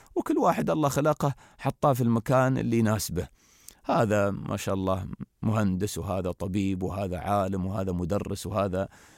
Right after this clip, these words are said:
يعني كهربشي، وهذا ينظف الشوارع. كل الحمد لله وظيفته يعني، آه، مهمة، والمجتمع يحتاج لها، حتى اللي ينظ-، ينظف الشارع محتاج، ولا، ولا بتراكم هاي الزبالات وبتنتشر الأمراض والأوبئة وبنموت.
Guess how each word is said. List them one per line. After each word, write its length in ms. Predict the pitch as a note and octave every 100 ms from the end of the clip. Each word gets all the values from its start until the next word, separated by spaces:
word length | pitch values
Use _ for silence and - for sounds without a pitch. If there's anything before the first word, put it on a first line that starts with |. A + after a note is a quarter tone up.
| _ -
يعني 400 | G2 - G2 F#2+
كهربشي، 600 | G2+ G2+ A2 F#2+ - G#2+
وهذا 580 | F#2+ G2 F#2+ F#2+ F#2+ - - _
ينظف 500 | - G2+ A2 F2 G2
الشوارع. 760 | F2+ - G2+ G#2+ G#2+ G2+ G2 A2+ -
كل 220 | F#3 G3
الحمد 460 | F#3+ G3+ - F#3 D#3+
لله 300 | F3 F#3+ D#3 - - -
وظيفته 600 | A#2 C#3+ F#3 - D#3+ E3+ - _ _ _
يعني، 460 | - A2+ A#2+ B2 - - _ -
آه، 480 | G#2+ G2+ G#2+ G2+ G2+
مهمة، 560 | F#2 C3 E3+ F#3+ C3 F#2+ _ _ _ _ -
والمجتمع 640 | B2+ B2 D3 - C#3+ B2+
يحتاج 460 | A#2+ - - D3 C#3
لها، 280 | G#2 G2+ - _ -
حتى 280 | D#3+ C#3 D3
اللي 120 | C3
ينظ-، 260 | A#2 G#2 -
ينظف 560 | G#2 F#2 A2+ A2+ F#2 F2+
الشارع 400 | - F#2 F#2 -
محتاج، 380 | G2 - - D#3
ولا، 220 | F2+ -
ولا 240 | F#2+ F#2+
بتراكم 640 | F2+ F2+ - A2 A2 G2 G2
هاي 140 | G2
الزبالات 720 | F2 E2+ F2 G2 G2 A#2+ B2+ G#2
وبتنتشر 920 | G2 G2+ - - - A2+ A#2 A2+ G#2
الأمراض 480 | F#2+ G2 G#2 A2+ G2
والأوبئة 420 | F#2 A2 A2+ B2+
وبنموت. 580 | A2+ A2 G2 D#2+ -